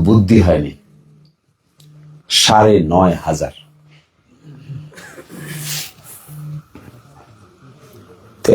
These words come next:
এখন এত দায়িত্ব কে পালন করবে, কি করে করবে? এক প্রতিবন্ধীদের দায়িত্ব, একটা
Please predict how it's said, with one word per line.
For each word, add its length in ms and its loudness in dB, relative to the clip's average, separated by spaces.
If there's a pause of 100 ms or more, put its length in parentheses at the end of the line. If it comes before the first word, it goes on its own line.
এখন 140 4 (140)
এত 80 2 (100)
দায়িত্ব 240 2 (120)
কে 80 2 (100)
পালন 260 2
করবে, 240 -4 (2250)
কি 160 2
করে 220 6
করবে? 240 -2 (2000)
এক 160 2 (100)
প্রতিবন্ধীদের 720 4
দায়িত্ব, 260 2 (120)
একটা 160 -6